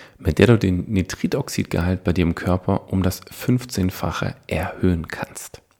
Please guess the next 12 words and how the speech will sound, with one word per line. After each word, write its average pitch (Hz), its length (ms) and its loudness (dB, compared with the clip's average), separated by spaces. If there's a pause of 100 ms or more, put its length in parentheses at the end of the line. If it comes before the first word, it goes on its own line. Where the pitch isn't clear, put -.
(1080)
Diese 127 300 2
Atmung 104 340 4
kommt - 240 0
aus 90 120 -2
dem 82 200 0
Pranayama 82 760 -4 (100)
und 127 260 -2
nennt 87 220 -4
sich - 280 -6
die 117 240 0
Bienenatmung. 78 1300 -2 (1400)
Dafür 120 640 2